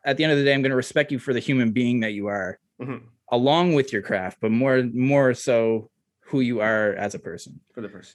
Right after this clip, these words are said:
Speaker 2: yeah,
Speaker 1: So,
Speaker 2: definitely.
Speaker 1: so that's what I hopefully intend to do with a lot of this and tou-, and get to talk to a few more people, you know? It's the, it's, it's the intention anyways, but, uh, moving along, uh,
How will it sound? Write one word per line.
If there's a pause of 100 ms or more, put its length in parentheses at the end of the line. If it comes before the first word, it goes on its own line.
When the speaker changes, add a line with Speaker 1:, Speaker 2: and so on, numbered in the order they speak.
Speaker 2:
yeah,
Speaker 1:
So,
Speaker 2:
definitely. (800)
Speaker 1:
so
that's
what
I (880)
hopefully
intend
to (280)
do
with
a
lot
of
this
and
tou-, (140)
and
get
to
talk
to
a
few
more
people,
you
know? (800)
It's
the,
it's, (180)
it's
the
intention
anyways,
but,
uh, (1300)
moving
along, (720)
uh,